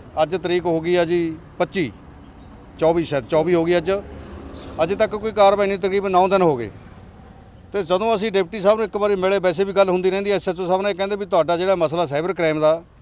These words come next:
ਅਸੀਂ ਖੰਨੇ ਭੇਜਤਾ। ਅਸੀਂ ਖੰਨੇ ਗਏ, ਪ੍ਰਧਾਨ ਜੀ ਗਏ, ਦੁਲਮਾ ਸਾਹਿਬ ਮੇਰੇ ਨਾਲ ਗਏ, ਅਸੀਂ ਮਿਲੇ ਉਹਨਾਂ ਨੂੰ ਜਾ ਕੇ, ਤੇ ਉਹ ਕਹਿੰਦੇ ਵੀ ਤੁਹਾਡਾ ਸਾਡੇ ਕੋਲ ਕੋਈ ਦਰਖਾਸਤ, ਕੋਈ ਇੱਦਾਂ ਦਾ ਕੋਈ ਮਸਲਾ ਨਹੀਂ ਆਇਆ ਹੈ।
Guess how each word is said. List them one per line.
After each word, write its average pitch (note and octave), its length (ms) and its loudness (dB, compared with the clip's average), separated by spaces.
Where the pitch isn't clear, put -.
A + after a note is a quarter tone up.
ਅਸੀਂ E3+ 140 -2
ਖੰਨੇ E3 240 0
ਭੇਜਤਾ। A2+ 400 -2
ਅਸੀਂ G#3 160 -4
ਖੰਨੇ F#3 320 0
ਗਏ, G3 140 6
ਪ੍ਰਧਾਨ F3+ 320 2
ਜੀ E3+ 160 -4
ਗਏ, E3+ 160 4
ਦੁਲਮਾ E3 280 2
ਸਾਹਿਬ F3 200 4
ਮੇਰੇ E3+ 160 2
ਨਾਲ D#3+ 200 6
ਗਏ, D#3 180 2
ਅਸੀਂ D#3 140 -2
ਮਿਲੇ D3+ 240 0
ਉਹਨਾਂ E3+ 160 2
ਨੂੰ F3 80 -2
ਜਾ D3 120 4
ਕੇ, C#3 280 -4
ਤੇ E3+ 60 -2
ਉਹ G3 100 0
ਕਹਿੰਦੇ G3+ 200 0
ਵੀ G#3 80 -2
ਤੁਹਾਡਾ F3 480 4
ਸਾਡੇ D3+ 260 2
ਕੋਲ E3 100 -2
ਕੋਈ D3+ 160 -4
ਦਰਖਾਸਤ, C#3 440 -2
ਕੋਈ D3 140 -4
ਇੱਦਾਂ C#3 160 -6
ਦਾ C#3+ 80 -2
ਕੋਈ C3 120 -6
ਮਸਲਾ C3 220 -4
ਨਹੀਂ C3 160 -6
ਆਇਆ A2 140 -4
ਹੈ। F#2+ 160 -12